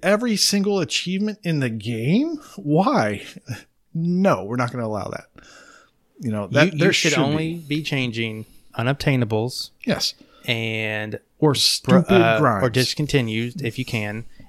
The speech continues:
Speaker 2: And
Speaker 1: Mm-hmm.
Speaker 2: then, and then, yeah, grinds. I, I think even that is different. Like, maybe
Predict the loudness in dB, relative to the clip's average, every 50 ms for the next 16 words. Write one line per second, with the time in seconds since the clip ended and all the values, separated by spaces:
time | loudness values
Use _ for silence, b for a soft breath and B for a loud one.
0 | b 2 4 6 8 8 6 6 4 0 -2 -6 -10 _ _ _ -4 -2 0 2
1 | 2 2 2 2 2 2 4 2 0 0 -4 -8 -14 _ _ _ _ -10 -8 -6
2 | -4 0 2 2 2 2 2 2 0 0 -4 -4 -6 -8 -10 -12 -12 -14 _ _
3 | _ 0 0 2 2 2 2 2 0 -4 -4 -2 -2 -2 -2 -2 -2 0 2 2
4 | 2 2 0 -2 -4 -6 -6 -4 -4 -4 -4 -6 -8 -8 -6 -6 -6 -8 -8 -10
5 | -16 -20 _ _ _ _ -2 0 2 2 2 2 2 0 -2 -4